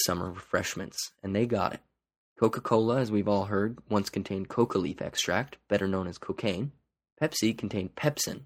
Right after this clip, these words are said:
a digestive enzyme extracted from pig bellies and thought to be a catalyst for a positive disposition and strong bowel movements.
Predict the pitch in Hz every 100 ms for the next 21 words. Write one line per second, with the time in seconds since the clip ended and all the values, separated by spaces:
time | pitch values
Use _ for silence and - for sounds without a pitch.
0 | _ - 104 117 120 - 87 101 104 90
1 | 92 104 - - 92 - 90 - 87 -
2 | 117 - 78 73 95 95 - 92 - -
3 | 87 - 104 80 71 - - - - 95
4 | 101 90 92 95 - 85 101 - 71 69
5 | - - 98 95 90 92 92 92 90 92
6 | 92 - -